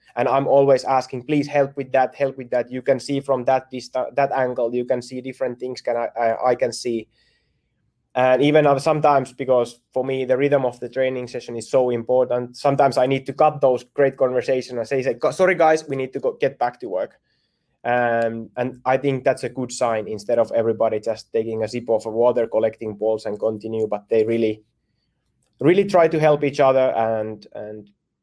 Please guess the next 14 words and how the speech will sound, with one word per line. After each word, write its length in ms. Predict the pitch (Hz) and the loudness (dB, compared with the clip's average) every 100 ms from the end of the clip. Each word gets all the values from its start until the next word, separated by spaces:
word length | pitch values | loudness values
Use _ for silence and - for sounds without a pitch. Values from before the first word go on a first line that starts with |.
| _ _ _ _ - | _ _ _ _ -8
give 200 | 127 117 | -6 -2
feedback 440 | 131 120 113 - | -2 0 -4 -4
to 100 | 120 | -6
each 120 | 110 | -6
other. 220 | 107 104 104 _ | -4 -6 -10 _
So 400 | - 110 110 110 _ _ _ _ _ _ _ _ | -4 0 0 -2 _ _ _ _ _ _ _ _
that's 200 | 147 147 | 0 4
most 260 | 143 139 | 4 4
important 420 | 135 120 117 113 | -2 -2 -4 -6
for 120 | - 113 | -6 -8
me 180 | 117 | -6
as 140 | 110 - | -6 -8
a 20 | |
coach. 320 | - - - | -12 -12 -12